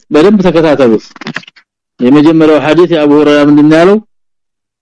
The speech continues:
ማንኛቸውም ስጁድ በሚያደርግበት ሰዓት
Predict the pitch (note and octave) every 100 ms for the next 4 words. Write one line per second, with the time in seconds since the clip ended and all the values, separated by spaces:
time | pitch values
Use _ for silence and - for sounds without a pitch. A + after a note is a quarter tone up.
0 | _ _ _ _ _ _ A#2+ B2+ C#3 D3+
1 | E3 D#3+ D3+ D#3+ D3+ - D3 D#3 D#3+ D#3+
2 | E3 E3 D#3+ D#3+ E3 - G3 A3